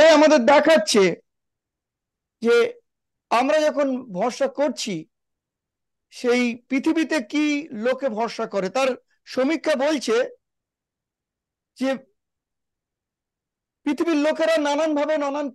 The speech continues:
পরিকল্পনা করে যে আমি এবছরে একটা ভালো বাড়ি করব, এবছর একটা আমার career achievement, ভালো কাজের জায়গা হবে, বা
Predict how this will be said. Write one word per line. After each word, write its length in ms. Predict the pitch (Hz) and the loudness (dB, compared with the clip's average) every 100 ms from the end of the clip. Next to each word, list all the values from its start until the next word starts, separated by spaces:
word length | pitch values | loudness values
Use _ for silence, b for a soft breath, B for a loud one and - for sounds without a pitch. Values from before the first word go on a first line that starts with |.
| 220 | -6
পরিকল্পনা 600 | 240 277 277 269 247 233 | -4 -2 -4 -2 -4 -4
করে 240 | 226 226 | -4 -4
যে 160 | 214 262 262 254 _ | -2 -2 -2 -4 _
আমি 280 | 220 226 254 254 - _ _ _ _ _ _ _ _ _ _ _ _ _ _ _ _ _ _ _ _ _ _ _ _ | -8 -6 -6 -6 -10 _ _ _ _ _ _ _ _ _ _ _ _ _ _ _ _ _ _ _ _ _ _ _ _
এবছরে 400 | 226 233 262 269 | -2 0 2 2
একটা 240 | 269 254 254 | 2 0 -2
ভালো 240 | 202 240 233 | -2 -2 0
বাড়ি 280 | 190 202 | -2 -4
করব, 260 | 214 233 214 240 - _ _ _ _ _ _ _ - | -4 -6 -4 -8 -8 _ _ _ _ _ _ _ -6
এবছর 420 | 226 254 247 262 | -2 -2 0 -2
একটা 200 | 254 247 | -2 -2
আমার 180 | 247 247 233 226 | -4 -4 -6 -2
career 360 | 226 262 262 247 | -2 0 0 -2
achievement, 480 | 233 254 220 254 214 | -4 -10 -6 -6 -6
ভালো 200 | 196 208 202 - | -6 -4 -6 -4
কাজের 300 | 202 196 240 | -4 -4 -6
জায়গা 320 | 196 247 247 240 | -4 -2 -2 -4
হবে, 180 | 226 247 277 _ _ _ _ _ _ _ | -4 -8 -10 _ _ _ _ _ _ _
বা 80 | 220 | -2